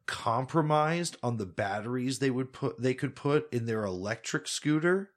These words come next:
because they wouldn't sacrifice the storage space underneath the seat to hold extra batteries and actually make it a usable scooter. But apparently that was no fucking problem for the nine four six. There is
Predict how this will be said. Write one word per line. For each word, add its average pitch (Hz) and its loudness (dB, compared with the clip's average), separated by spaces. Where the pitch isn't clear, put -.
because 123 0
they 117 0
wouldn't 113 -2
sacrifice 127 0
the 107 -6
storage 139 2
space 95 -2
underneath 123 0
the 123 0
seat 117 0
to 113 -2
hold 123 6
extra 107 0
batteries 113 0
and 104 -6
actually 110 -2
make 107 -4
it 104 -2
a 104 0
usable 98 -4
scooter. 95 -2
But 110 -2
apparently 196 4
that 131 4
was 135 0
no 117 4
fucking 165 0
problem 180 8
for 131 -2
the 120 -2
nine 131 0
four 131 2
six. - 2
There 175 8
is 165 6